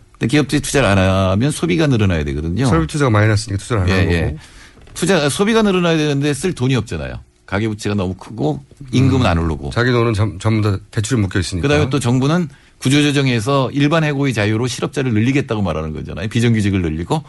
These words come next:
Speaker 2: 네.
Speaker 1: 이렇게 되면 소비까지 줄어들게 되면
Speaker 2: 안정적
Speaker 1: 이제
Speaker 2: 소-, 수입이 없어지니까.
Speaker 1: 이건 정책의 방향이 잘못됐던 거고 이건 사실은 한 십 년 이상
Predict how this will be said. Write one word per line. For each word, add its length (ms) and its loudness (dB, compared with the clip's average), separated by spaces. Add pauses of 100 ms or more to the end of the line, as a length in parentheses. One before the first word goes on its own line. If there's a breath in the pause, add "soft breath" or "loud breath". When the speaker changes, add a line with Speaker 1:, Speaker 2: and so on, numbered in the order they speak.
(200 loud breath)
Speaker 2:
네. 200 -2
Speaker 1:
이렇게 200 2
되면 120 2
소비까지 520 0
줄어들게 420 0
되면 220 0
Speaker 2:
안정적 300 2
Speaker 1:
이제 80 0
Speaker 2:
소-, 220 -2
수입이 380 -2
없어지니까. 480 0
Speaker 1:
이건 220 -2
정책의 360 2
방향이 420 2
잘못됐던 760 0
거고 380 0
이건 240 0
사실은 440 -4
한 80 2
십 180 0
년 180 4
이상 380 2